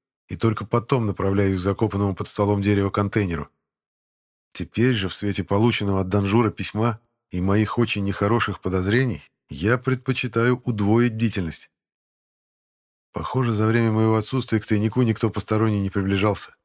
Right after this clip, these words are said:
Контейнер доверху забит товаром, еще в прошлый раз полученным мной от Данжура. Сейчас он мне не нужен.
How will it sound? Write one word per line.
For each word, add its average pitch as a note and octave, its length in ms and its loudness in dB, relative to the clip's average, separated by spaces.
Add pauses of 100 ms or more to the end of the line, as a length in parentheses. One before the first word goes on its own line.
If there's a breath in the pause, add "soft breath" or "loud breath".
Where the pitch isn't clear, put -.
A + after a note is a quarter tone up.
(460)
Контейнер A2 540 -2
доверху G#2 460 0
забит F#2 300 -2
товаром, G#2 440 2 (280)
еще G2+ 340 -2
в - 60 -16
прошлый B2 360 0
раз A#2 160 0
полученным F#2 520 -2
мной F#2 240 0
от F2 60 -4
Данжура. G2 460 0 (1000)
Сейчас A2 500 -4
он G#2 100 -4
мне G2+ 120 0
не G2 100 0
нужен. F#2+ 380 0